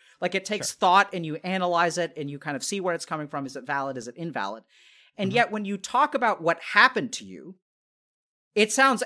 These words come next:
Speaker 1: anything but intentional. It sounds, 'cause you kinda use this, this language like,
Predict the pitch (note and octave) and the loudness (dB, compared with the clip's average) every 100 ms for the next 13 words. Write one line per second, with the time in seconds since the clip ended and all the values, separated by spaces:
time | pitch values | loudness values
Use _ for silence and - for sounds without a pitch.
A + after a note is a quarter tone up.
0 | - G3+ B3 A#3+ G3 D3 B2 G2+ E3 E3 | 0 2 2 0 -2 -2 -4 -6 -6 -6
1 | G2+ C#2+ C#3+ - F#3 F#3 - F3 F3+ G3+ | -10 -12 -10 -2 0 -2 -4 -6 -6 -8
2 | G#3+ G#3 F#3 D3 _ D#3+ D#3 E3 A#3+ G3+ | -8 -10 -12 -16 _ -14 -12 -6 -4 -4
3 | D3+ D#3+ D#3 | -4 -4 -4